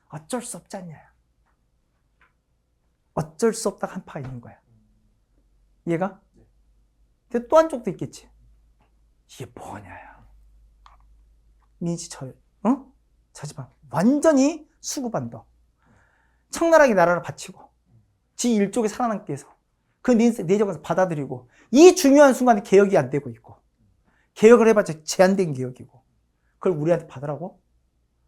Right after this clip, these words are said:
말도 안 돼. 이해가? 그래서 개화파 둘로 쪼개지는 거야. 이게 개화파 쪼개진 결정적 개점은 언제야?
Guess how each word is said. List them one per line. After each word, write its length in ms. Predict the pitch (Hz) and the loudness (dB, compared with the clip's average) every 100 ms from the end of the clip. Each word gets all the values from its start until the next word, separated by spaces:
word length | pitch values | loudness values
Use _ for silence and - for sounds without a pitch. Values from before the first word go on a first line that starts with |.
| - | -20
말도 260 | - - - | -20 -20 -20
안 60 | _ | _
돼. 80 | _ _ _ _ _ _ _ _ _ _ _ _ _ _ _ _ _ _ _ - | _ _ _ _ _ _ _ _ _ _ _ _ _ _ _ _ _ _ _ -10
이해가? 360 | 135 151 185 _ _ _ | -8 -8 -10 _ _ _
그래서 200 | - 135 | -14 -12
개화파 280 | - 131 117 | -10 -10 -10
둘로 220 | - 123 | -14 -16
쪼개지는 460 | 113 120 113 - 101 | -16 -18 -20 -20 -20
거야. 120 | - _ _ _ _ _ _ _ _ _ _ _ _ _ _ _ _ _ _ _ _ _ _ _ _ - - - | -20 _ _ _ _ _ _ _ _ _ _ _ _ _ _ _ _ _ _ _ _ _ _ _ _ -20 -16 -4
이게 120 | 196 | -2
개화파 280 | 196 190 185 | 0 -2 -2
쪼개진 360 | 226 233 196 | -4 -2 -4
결정적 540 | 160 165 185 339 330 247 | -6 -10 -4 -2 0 0
개점은 340 | 175 180 160 147 | -2 -4 -4 -4
언제야? 420 | 165 170 214 | -4 -4 -4